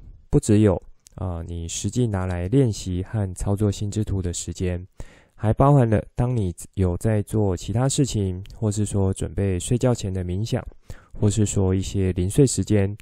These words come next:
是不是也可以拿来做心智图法的思考和练习？你可能会觉得说：“哇塞，有没有这么麻烦啊？我不过是想学个心智图，还要搞得我好像二十四小时都要一直抓着这个东西一样。”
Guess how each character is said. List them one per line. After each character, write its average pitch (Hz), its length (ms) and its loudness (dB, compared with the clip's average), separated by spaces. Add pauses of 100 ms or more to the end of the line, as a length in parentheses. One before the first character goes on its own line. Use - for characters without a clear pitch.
(200)
是 - 160 -4
不 123 80 2
是 123 220 4
也 80 300 -6
可 113 120 -2
以 107 120 2
拿 90 200 -4
来 87 140 -2
做 107 320 0
心 123 220 -6
智 120 120 -2
图 90 180 0
法 87 180 -2
的 82 100 -8
思 - 220 -6
考 - 200 -8 (260)
和 92 260 -4
练 98 200 -2
习？ 80 320 -10 (680)
你 156 100 2
可 156 100 4
能 113 120 8
会 139 100 8
觉 107 160 6
得 107 140 6
说 107 340 2 (160)
：“哇 117 200 0
塞， - 360 -6 (200)
有 90 120 -2
没 107 100 -2
有 113 120 2
这 147 180 0
么 113 140 0
麻 90 220 -6
烦 92 260 -2
啊？ - 100 -18 (420)
我 92 100 -4
不 - 120 2
过 147 280 10 (220)
是 - 240 -2
想 95 240 -6
学 95 200 -4
个 98 120 -2
心 131 180 -2
智 131 120 6
图， 95 300 0 (440)
还 - 120 -4
要 127 120 4
搞 95 200 -2
得 95 140 0
我 90 140 -4 (120)
好 92 80 -6
像 113 220 -4
二 131 160 4
十 117 60 6
四 127 180 0
小 82 200 -2
时 87 360 -8
都 107 140 0
要 110 120 0
一 117 100 -4
直 95 200 -4
抓 123 260 -2
着 107 120 0
这 107 100 -2
个 98 120 -2
东 95 200 -4
西 - 180 -8
一 85 100 -6
样。” 92 160 -6